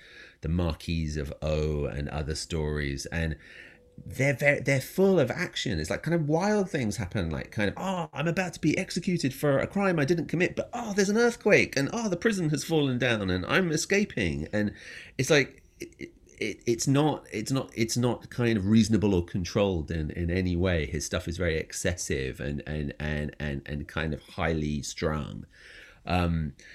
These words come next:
and so he's a figure that beca-, I mean, he was a figure that kind of came to me because there he was. He was in the place where I was staying, and he seemed somehow to kind of impose himself on my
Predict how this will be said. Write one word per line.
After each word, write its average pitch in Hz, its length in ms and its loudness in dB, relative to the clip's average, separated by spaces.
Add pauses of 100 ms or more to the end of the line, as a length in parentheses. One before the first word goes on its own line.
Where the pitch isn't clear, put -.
(100)
and 101 80 -2
so 131 60 8
he's 139 140 8
a 131 40 2
figure 123 280 6
that 95 120 2
beca-, - 220 -2
I 104 40 0
mean, 104 280 2
he 110 180 0
was 104 140 2
a 95 40 -4
figure 107 260 4
that 85 300 -2
kind 92 200 0
of 80 80 -4
came 104 300 4
to 110 100 -2
me 87 120 2
because 87 260 -2
there 98 200 6
he 98 80 4
was. 117 380 0
He 80 100 -2
was 78 160 0
in 87 140 2
the 85 60 0
place 82 340 -2
where 82 120 0
I 78 120 0
was 78 180 -2
staying, 85 400 0
and - 100 -10
he 78 100 -2
seemed 82 580 -2
somehow 78 460 0
to 76 120 -8
kind 76 160 -4
of 73 100 -4
impose 78 440 0
himself 76 600 -4
on 78 220 -2
my 76 360 -2